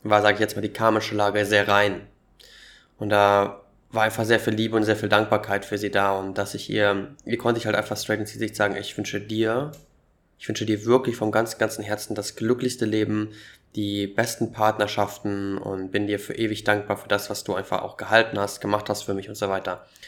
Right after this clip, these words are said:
Und es war eine sehr, sehr schöne Erfahrung, dass ich mit so viel Liebe einem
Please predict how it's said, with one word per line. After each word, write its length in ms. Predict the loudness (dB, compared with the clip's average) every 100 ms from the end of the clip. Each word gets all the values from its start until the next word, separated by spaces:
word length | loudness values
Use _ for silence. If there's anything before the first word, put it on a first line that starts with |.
| -20 -20 -18
Und 60 | -2
es 80 |
war 80 | 4
eine 120 | 4
sehr, 280 | 4 6 6
sehr 120 | 6
schöne 260 | 2 2 2
Erfahrung, 500 | 0 2 4 4 0
dass 280 | -2 -4 -10 -18 _ _ -20 -16
ich 160 | -4
mit 100 | -2
so 140 | 2 2
viel 180 | 2
Liebe 840 | 0 0 -2 -2 0 2 2 0 -4
einem 460 | -2 0 -2 -6